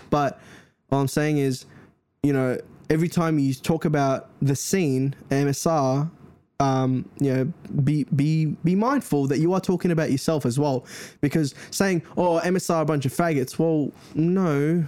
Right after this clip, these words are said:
no, no, no, no. It's the people in it, some of them that may seem like it, because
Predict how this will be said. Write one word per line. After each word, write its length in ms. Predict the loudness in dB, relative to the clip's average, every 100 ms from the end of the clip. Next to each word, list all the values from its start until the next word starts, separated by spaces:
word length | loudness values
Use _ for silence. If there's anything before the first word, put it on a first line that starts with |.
| -2
no, 400 | 0 0 2 2
no, 180 | 2 2
no, 140 | 2
no. 320 | 2 2 0 0
It's 360 | -2 -4 -4
the 100 | -4
people 540 | -2 0 -2 0 0 0 -2
in 240 | 0 0
it, 240 | 0 -2
some 300 | -2 -2 0
of 100 | 0
them 220 | 0 0 0
that 160 | 0
may 280 | 0 0 -2
seem 360 | -2 -2 0 0
like 200 | 0 -2
it, 80 | -6 -8 -6
because 360 | -2 0 -2 -2